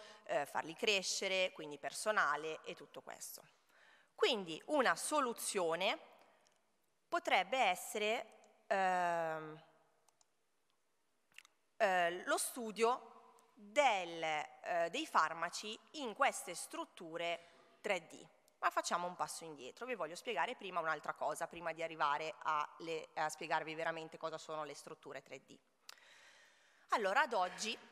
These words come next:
il farmaco come viene scelto per curare una determinata malattia?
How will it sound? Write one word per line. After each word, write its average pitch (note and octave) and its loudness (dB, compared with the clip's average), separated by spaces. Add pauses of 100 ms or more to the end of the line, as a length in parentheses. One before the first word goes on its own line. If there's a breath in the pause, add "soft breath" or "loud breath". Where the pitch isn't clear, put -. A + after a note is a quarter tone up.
(400)
il D4 -4
farmaco E3+ 4
come F4 0
viene F#3+ -4
scelto D#3 -8
per E3 -12
curare E3 0
una D#3+ -6
determinata D3+ -8
malattia? C#3 -8